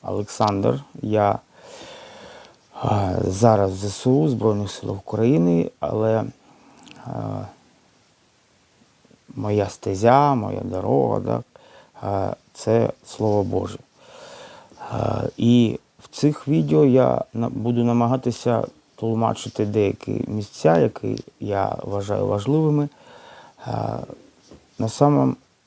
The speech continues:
насамперед, Біблія — це дуже практична книга, але її треба читати, знати її, е, повністю бажано. Тобто це Святе Письмо, і воно, е, не виривається нічого з контексту, воно,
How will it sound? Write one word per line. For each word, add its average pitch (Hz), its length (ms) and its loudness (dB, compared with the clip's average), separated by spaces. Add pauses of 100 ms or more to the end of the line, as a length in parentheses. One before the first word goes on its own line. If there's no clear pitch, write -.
(100)
насамперед, 135 640 4
Біблія — 120 520 0
це - 200 -6
дуже 107 280 -4
практична 107 640 -6
книга, 139 460 0 (100)
але 110 420 0 (320)
її 110 320 0
треба 104 400 0
читати, 113 600 -2
знати 101 440 -2
її, 95 280 -2 (500)
е, - 40 -6 (340)
повністю 139 720 2
бажано. 120 600 2 (240)
Тобто 98 260 -6 (240)
це 90 240 -4
Святе 101 360 -2
Письмо, 117 560 0
і 104 300 -2 (160)
воно, 104 360 -2 (460)
е, 101 140 0
не 107 180 4
виривається 107 680 4
нічого 110 300 -4
з - 40 -18
контексту, 107 640 -8
воно, 98 280 -4